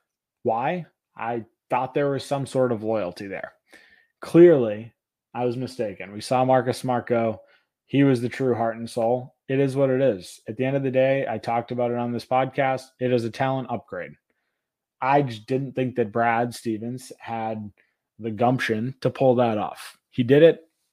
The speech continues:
so we know it's possible. I'm not, I'm not ruling out Al Horford being,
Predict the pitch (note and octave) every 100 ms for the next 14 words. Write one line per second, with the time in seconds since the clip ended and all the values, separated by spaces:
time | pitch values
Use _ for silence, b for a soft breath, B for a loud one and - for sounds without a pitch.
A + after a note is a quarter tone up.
0 | _ - C3 C3 C3+ C3 - A#2+ A2 -
1 | F2 B1 - b b b _ _ _ _
2 | _ _ _ _ _ - A2+ C#3 C#3 C#3
3 | C3 B2 - C#3 D3 B2 A#2+ D3 C#3+ A#2+
4 | B2+ A2+ A2 A2 A#2 A#2+ - G#2 F#2 F#2+
5 | A#2 A2 G#2+ G#2 G2+